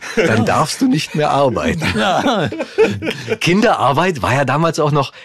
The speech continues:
Speaker 1: es klingt jetzt böse, aber wesentlich, äh, normaler, oder? Also, dass man als Kind, äh, im Studio stand? Oder wie hast du das erlebt?
Speaker 2: In, ja, es, es war normaler, aber die Sachen, dass der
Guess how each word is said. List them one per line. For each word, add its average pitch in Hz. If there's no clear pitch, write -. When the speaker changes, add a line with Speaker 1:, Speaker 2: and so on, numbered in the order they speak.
Speaker 1:
es -
klingt 135
jetzt 110
böse, 127
aber 101
wesentlich, 143
äh, 120
normaler, 101
oder? 98
Also, 107
dass 101
man 117
als -
Kind, 147
äh, -
im 151
Studio 170
stand? 202
Oder 151
wie 127
hast 127
du 127
das 110
erlebt? 95
Speaker 2:
In, 135
ja, 139
es, 143
es -
war 143
normaler, 131
aber 131
die 127
Sachen, 135
dass 123
der -